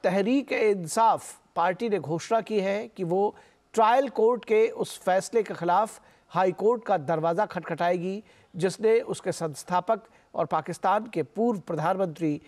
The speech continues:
इमरान खान और उनकी पुत्री और उनकी पत्नी बुशरा बीवी को गैर इस्लामिक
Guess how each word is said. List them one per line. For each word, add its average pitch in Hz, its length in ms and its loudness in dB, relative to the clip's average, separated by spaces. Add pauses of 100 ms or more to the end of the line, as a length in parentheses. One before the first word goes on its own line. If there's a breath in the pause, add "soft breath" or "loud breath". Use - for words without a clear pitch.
(240 soft breath)
इमरान 202 440 2
खान 208 480 0
और 190 160 0
उनकी 185 340 -2
पुत्री 202 840 -4 (340)
और 196 200 2
उनकी 185 220 -6 (200)
पत्नी 202 460 -2 (300 soft breath)
बुशरा 208 460 2
बीवी 185 340 -2
को 160 320 -2 (320 soft breath)
गैर 208 360 4
इस्लामिक 185 540 -2